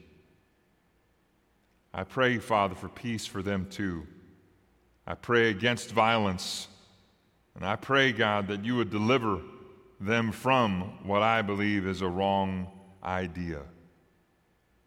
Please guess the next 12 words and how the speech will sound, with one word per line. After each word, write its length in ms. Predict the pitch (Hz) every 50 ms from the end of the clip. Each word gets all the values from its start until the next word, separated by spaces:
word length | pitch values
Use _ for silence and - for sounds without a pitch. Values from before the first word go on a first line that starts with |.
| _ _ _ _ _ _ _ _ _ _ _ _ _ _ _ _ _ _
You 140 | 95 92 95
are 140 | 95 92
a 40 | 90
God 240 | 85 98 101 98 98
of 120 | 92 82
life, 600 | 90 92 95 95 92 90 85 - - - - - - - _ _ _ _ _ _ _ _ _ _ _ _ _ _
and 80 | 82 82
you 120 | 90 95
love 220 | 95 98 98 90
all 220 | 90 95 101 98 92
of 80 | 82
it, 120 | 78 78